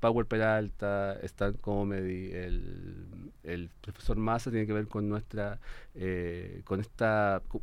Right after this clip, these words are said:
con ver que la gente está más interesada en saber otro tipo de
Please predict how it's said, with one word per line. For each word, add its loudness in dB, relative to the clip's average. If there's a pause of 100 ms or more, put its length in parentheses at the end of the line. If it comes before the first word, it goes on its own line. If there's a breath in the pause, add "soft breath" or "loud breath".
(100)
con 2
ver 4
que 2
la 2
gente 0
está -2
más 4
interesada 2
en 0
saber 0
otro -4
tipo -4
de -8